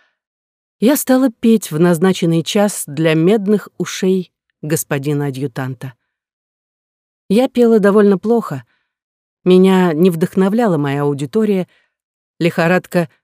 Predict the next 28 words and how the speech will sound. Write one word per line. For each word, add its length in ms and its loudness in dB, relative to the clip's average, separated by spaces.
не 100 2
совсем 400 -2
ещё 220 -4
прошла, 420 -2
да 120 2
и 60 4
притом 420 2
я 140 2
сознавала, 720 2
что 340 0
он 180 2
слушает 640 -4
только 280 0
для 200 2
виду, 400 -4
а 120 2
может 260 4
быть, 360 -8
и 80 -6
совсем 400 -6
не 100 -2
слушает. 600 -6
Мною 380 2
овладел 440 -2
ребяческий 640 -4
страх, 500 -6
когда 300 -4
пробило 540 -4